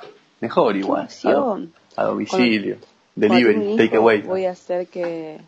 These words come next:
Speaker 2: nazca en mi casa.
Speaker 1: No, que no, creo que ya no hacen más delivery.
Speaker 2: Yo si quiero, sí. Yo hago lo que quiero.
Speaker 1: Bueno, está bien. Vamos a ver si hay alguna partera que quiera hacer lo que vos querés.
Speaker 2: Yo no dije que con vos.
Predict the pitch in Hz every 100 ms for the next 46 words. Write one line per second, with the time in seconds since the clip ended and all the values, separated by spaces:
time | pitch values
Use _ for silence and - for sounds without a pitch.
0 | 180 175 180 175 170 156 160 - 160 _
1 | _ _ _ _ _ _ _ - - -
2 | - 123 117 113 117 113 101 - 117 98
3 | 101 101 101 101 117 - - 98 98 104
4 | 101 95 95 _ _ _ _ _ _ _
5 | _ _ _ _ - - 214 208 196 294
6 | 294 - 370 226 _ _ - - 175 156
7 | 160 226 185 175 _ - - _ - _
8 | - - - - 117 135 143 98 95 123
9 | 139 98 92 - - 104 98 107 107 110
10 | 104 110 107 - 101 98 95 127 127 101
11 | 101 104 101 110 104 101 101 104 - 123
12 | - _ - _ _ _ _ - 208 175
13 | 175 170 160 165 165 170 -